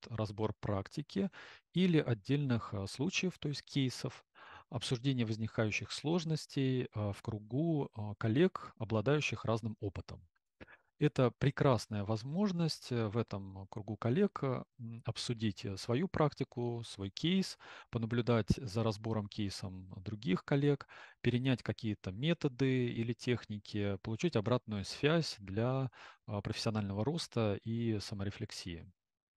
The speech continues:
А, в коучинговой интервизии также представляются и разбираются коучинговые практики и кейсы. А, в рамках методологии когнитивно-поведенческого коучинга, ориентированного на цели,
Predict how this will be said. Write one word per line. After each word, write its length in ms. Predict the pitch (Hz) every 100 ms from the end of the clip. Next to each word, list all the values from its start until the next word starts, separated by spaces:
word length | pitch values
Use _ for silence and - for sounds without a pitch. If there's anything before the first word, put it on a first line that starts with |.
| _ _ _ _ _ - -
А, 260 | 120 110
в 80 | 101
коучинговой 540 | 175 220 - 131 113
интервизии 440 | 110 113 110 92 95
также 380 | - 151 104 104
представляются 760 | - - 120 117 120 107 -
и 20 | 104
разбираются 640 | 98 107 110 98 - 113
коучинговые 640 | - 123 107 - 90 95 95
практики 480 | - 98 - -
и 80 | 98
кейсы. 540 | 98 - 160 - 214 196 - - - - - _ -
А, 200 | 120 120
в 80 | 104
рамках 420 | 151 135 131 -
методологии 640 | 196 123 127 123 131 120
когнитивно-поведенческого 1200 | 117 127 135 - 127 104 - 101 107 98 - 107
коучинга, 520 | - 131 110 - 98
ориентированного 500 | 104 107 - 101 95
на 180 | 95 107
цели, 400 | - 214 196 175